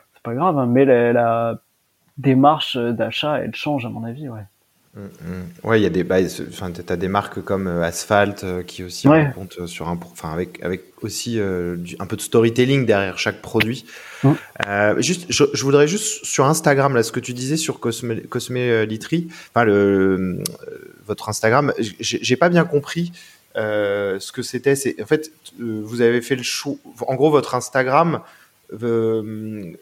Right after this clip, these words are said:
Speaker 2: cr-, permet de, de, d'engager dans la personnalisation, c'est ça l'idée ?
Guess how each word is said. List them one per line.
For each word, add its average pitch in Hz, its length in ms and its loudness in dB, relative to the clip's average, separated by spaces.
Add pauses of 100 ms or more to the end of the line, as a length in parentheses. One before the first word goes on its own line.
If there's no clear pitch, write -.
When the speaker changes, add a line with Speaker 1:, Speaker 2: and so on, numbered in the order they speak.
(420)
Speaker 2:
cr-, - 240 -16
permet 139 300 4
de, 117 680 2
de, 107 240 -6
d'engager 131 540 2
dans 143 80 2
la 127 80 2
personnalisation, 127 640 -6
c'est 170 140 -12
ça 160 140 -6
l'idée ? 143 280 -12